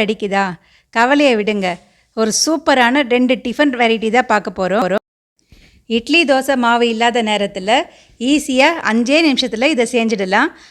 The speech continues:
ஜவ்வரிசி குழி பணியாரம், ஜவ்வரிசி அடை. இப்ப இது ரெண்டும் எப்படி செய்யறதுன்னு பார்க்கலாம் வாங்க. Welcome to Anis Food Corner.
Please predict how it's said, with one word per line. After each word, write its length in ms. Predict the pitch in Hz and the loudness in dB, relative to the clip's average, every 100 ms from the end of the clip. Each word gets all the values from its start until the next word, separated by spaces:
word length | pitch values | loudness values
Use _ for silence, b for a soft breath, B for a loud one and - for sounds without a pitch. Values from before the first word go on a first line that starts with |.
| B 185 | B 0
ஜவ்வரிசி 540 | 226 254 311 302 294 320 320 | 0 4 4 4 0 -4 -2
குழி 180 | 285 302 254 | -2 0 -2
பணியாரம், 500 | 220 214 196 262 415 _ 185 | -2 0 0 -2 -6 _ -2
ஜவ்வரிசி 540 | 226 254 294 262 - 320 - | -2 2 2 0 -2 -4 -2
அடை. 180 | 208 202 196 - b b b b - | 0 0 -2 -8 b b b b -10
இப்ப 100 | 233 277 | -2 0
இது 100 | 240 | 2
ரெண்டும் 240 | 247 269 311 | 2 4 2
எப்படி 180 | 220 294 | 2 0
செய்யறதுன்னு 380 | 285 240 208 349 302 | 0 0 2 0 2
பார்க்கலாம் 400 | 240 247 240 254 202 | 0 2 0 2 2
வாங்க. 200 | 190 175 - _ _ - | 2 -2 -4 _ _ -4
Welcome 320 | 226 240 233 240 | -2 0 0 0
to 80 | 311 359 247 | 2 4 4
Anis 240 | 240 294 - | 2 -2 -8
Food 120 | 202 - | -10 -4
Corner. 300 | 190 175 175 | -2 -2 -6